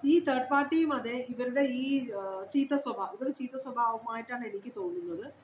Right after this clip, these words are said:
ഈ ഒരു സ-, ഈ ഒരു റീഡിങ്ങിൽ എനിക്കിതൊരു ചീത്ത സ്വഭാവമായിട്ടാണ് കാണുന്നത്. കാരണം രണ്ടും ഇൻഡിവിജ്വാലിറ്റി ഇല്ലാത്ത, ക്യാരക്ടർ ഇല്ലാത്ത രണ്ടുപേരെ പോലെ. അപ്പൊ ഇവര് ഇവരുടെ ഭർ-, സ്ത്രീ ആണെങ്കിൽ ഭർത്താവിനെ കുറിച്ച്, അല്ലെങ്കിൽ പുരുഷനാണെങ്കിൽ ഭാര്യയെ കുറിച്ച് മുഴുവൻ കുറ്റങ്ങൾ,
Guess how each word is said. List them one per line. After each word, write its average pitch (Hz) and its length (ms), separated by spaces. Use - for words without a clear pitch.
ഈ 320 100
ഒരു 311 200
സ-, 285 240
ഈ 294 180
ഒരു 277 340
റീഡിങ്ങിൽ 247 360
എനിക്കിതൊരു 254 360
ചീത്ത 233 300
സ്വഭാവമായിട്ടാണ് 196 840
കാണുന്നത്. 165 460
കാരണം 262 300
രണ്ടും 233 300
ഇൻഡിവിജ്വാലിറ്റി 233 800
ഇല്ലാത്ത, 202 220
ക്യാരക്ടർ 233 500
ഇല്ലാത്ത 202 300
രണ്ടുപേരെ 175 400
പോലെ. 151 220
അപ്പൊ 285 120
ഇവര് 294 460
ഇവരുടെ 247 380
ഭർ-, - 500
സ്ത്രീ 262 240
ആണെങ്കിൽ 233 360
ഭർത്താവിനെ 226 480
കുറിച്ച്, 220 300
അല്ലെങ്കിൽ 214 320
പുരുഷനാണെങ്കിൽ 220 640
ഭാര്യയെ 220 340
കുറിച്ച് - 300
മുഴുവൻ 214 380
കുറ്റങ്ങൾ, 196 540